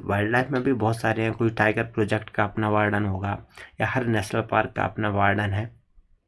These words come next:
तो इस टाइप से चीफ है वो पूरे स्टेट का एक है, और हर जो नेशनल पार्क या वाइल्ड लाइफ सेंचुरी है उसके अलग अलग हैं। तो इस टाइप से ये सब चलते रहेंगे। और फिर एक हर ज़िले लेवल पे एक ऑर्डिनरी वाइल्ड लाइफ वार्डन होता है।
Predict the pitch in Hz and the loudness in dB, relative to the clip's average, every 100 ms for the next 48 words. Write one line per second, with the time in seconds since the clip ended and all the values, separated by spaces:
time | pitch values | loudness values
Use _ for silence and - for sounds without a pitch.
0 | - - - - 131 127 131 131 160 - | -20 -20 -20 -10 -6 -2 -2 -2 -4 -4
1 | - 190 175 170 160 - 147 139 - 110 | -2 0 2 0 0 0 2 2 2 -2
2 | 110 - - 120 131 156 175 - - - | 2 0 2 0 0 0 -4 -8 -4 -2
3 | 165 - 175 170 127 120 123 127 127 127 | 0 4 4 4 2 2 4 6 4 2
4 | 139 131 131 131 123 117 123 127 - 123 | -2 2 2 2 2 4 4 2 0 -6
5 | 117 180 185 - - 214 135 120 107 98 | 2 4 4 2 -2 0 2 2 2 0
6 | 98 101 - - - 196 - - 139 131 | -2 -6 -12 -20 -2 0 2 0 -2 -2
7 | 147 131 202 - - _ _ _ - - | -2 0 0 -2 -16 _ _ _ -2 2
8 | 131 - - 110 98 104 101 98 - 190 | 2 -2 -6 -4 -2 -2 -2 -4 0 0
9 | 208 - 185 190 190 135 - 190 196 - | 0 2 2 4 2 0 2 4 4 4
10 | 131 170 165 143 131 131 135 131 131 - | 4 6 6 4 2 2 2 0 -2 2
11 | 139 131 135 127 139 170 117 110 120 123 | 2 4 2 2 2 0 2 0 0 -2
12 | 127 - 101 95 95 92 87 95 101 | -4 -4 -4 -2 -4 -6 -8 -10 -10